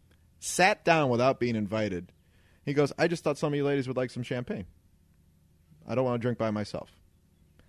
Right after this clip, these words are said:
Wow. What a response that this guy got. It wasn't like buying a drink and giving it to somebody. He approached the,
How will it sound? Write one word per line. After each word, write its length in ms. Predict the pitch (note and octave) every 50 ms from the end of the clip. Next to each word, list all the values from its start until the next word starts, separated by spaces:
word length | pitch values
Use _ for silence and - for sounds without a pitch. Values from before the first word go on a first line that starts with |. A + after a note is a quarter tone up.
| - - - - - _ _ _ _ _ _ _ _ _ _ _ _ _ _ _ _ _ _ _ _ _
Wow. 480 | - - G3 F#3+ F3 - G#2+ F#2+ F2+ - - - _ _ _ -
What 200 | - B2 E3+ G3 G3+
a 40 | G3
response 560 | F#3 F3 - - - F3 E3 D#3+ D#3 C#3+ -
that 120 | C3 -
this 220 | E3 F3+ G3+ - -
guy 240 | C3 A2+ G#2 G2
got. 320 | F#2 F#2+ F#2 E2+ D2+ - - - _ _
It 120 | - A#2+ B2+
wasn't 300 | D3 E3 E3+ F#3 F#3 E3+
like 200 | E3+ D3 A2+ G2+
buying 300 | D3 D3 D3 C#3 B2+ A#2
a 60 | A2+
drink 640 | G2+ G#2 C#3 F3 D#3+ C3 C3 C#3 - - - - - _
and 180 | - A2 A2 G#2+
giving 220 | C#3 F3 F#3 F3+
it 80 | D3 -
to 80 | - F#2+
somebody. 520 | - G2 F#2+ F#2+ F#2+ F#2+ G2 A2 B2+ C3+ - _
He 420 | - - D#3 D3+ C#3+ C3+ B2+ A2+ -
approached 500 | A2+ - - D3 B2 A2 - - - -
the, 100 | -